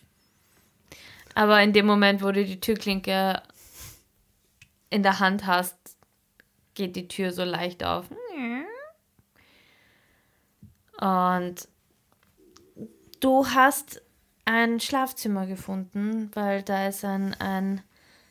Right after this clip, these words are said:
Bett auch voll mit, ähm, Spinnweben und einem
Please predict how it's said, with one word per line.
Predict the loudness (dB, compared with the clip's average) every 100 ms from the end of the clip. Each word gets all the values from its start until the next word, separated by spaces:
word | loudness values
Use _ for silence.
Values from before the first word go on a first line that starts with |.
| _ 2
Bett | 2 2 -4
auch | 2 2 2
voll | -6 -2 0
mit, | -2 -6 -10 -8
ähm, | -6 -4 -4 -6
Spinnweben | -4 -2 -2 0 0 -2 -6 -8 -14 _ -20 _ _ _ -20 _ _ _ -10
und | -4 -2 -2 -2
einem | -2 -2 -4 -6 -10 -14